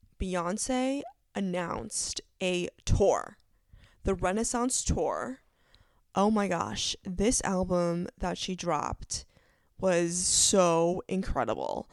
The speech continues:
The last album she dropped, I didn't really listen to, I'm gonna be honest, but this one, I replay it all the time. I don't skip a song. Like, every single song on that album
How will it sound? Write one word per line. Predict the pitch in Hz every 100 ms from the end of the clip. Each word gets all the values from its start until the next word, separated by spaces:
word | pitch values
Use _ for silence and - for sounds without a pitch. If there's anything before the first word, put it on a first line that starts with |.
| - 208
The | 220
last | 220 214 277 349 -
album | 214 226 262
she | 262 262
dropped, | 247 254 262 262 -
I | 208
didn't | 214 240
really | 269 254
listen | 214 190 180 196 - 269 294
to, | - 370 392 403 403 427
I'm |
gonna | 330 359
be | 370
honest, | 370 381 392 392 - - - - - - -
but | 190 214 214 208 -
this | - 170 170 175 - 294
one, | 311 330 359 403 440 _ _ _ _ -
I | 226 311
replay | 285 - 208 196
it | 185
all | 175
the | -
time. | 190 - - -
I | - 196
don't | 208
skip | - 202 190
a |
song. | - 170 170 165 170 - - _
Like, | 165 180
every | 180 175 190
single | 190 180 170 170 - -
song | - - 165 160 170 190 -
on | 175
that | 165 143
album | 143 139 -